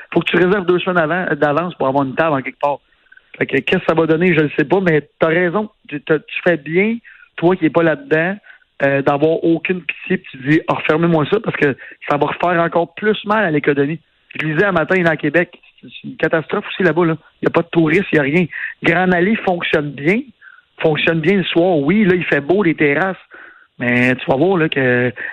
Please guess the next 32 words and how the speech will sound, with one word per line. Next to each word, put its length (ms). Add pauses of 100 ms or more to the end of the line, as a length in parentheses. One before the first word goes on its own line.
à 140
les 140
vacances 300
de 60
construction, 460
qu'il 100
y 40
aura 120
pas 140
de 60
monde. 460
Euh, 180 (240)
les 140
hôtels, 300
là, 120
tu 120
peux 80
appeler 180
à 40
Québec, 300
les, 80
la, 160
le 140
trois 200
quarts 140
sont 140
vides. 160
Je 80
le 60
sais, 120
j'ai 120
essayé. 300